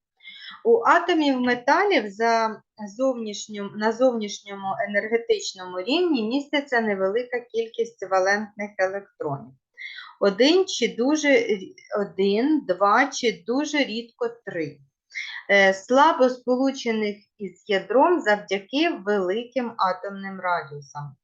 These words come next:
та, е, ек-, екранувальній дії внутрішніх електронних шарів.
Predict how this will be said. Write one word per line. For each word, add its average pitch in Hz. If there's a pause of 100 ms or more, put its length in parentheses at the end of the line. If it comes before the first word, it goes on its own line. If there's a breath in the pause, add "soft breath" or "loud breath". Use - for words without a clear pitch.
(140)
та, 285 (760 loud breath)
е, 220
ек-, 233 (880)
екранувальній 214
дії 254
внутрішніх 226 (140)
електронних 202
шарів. 160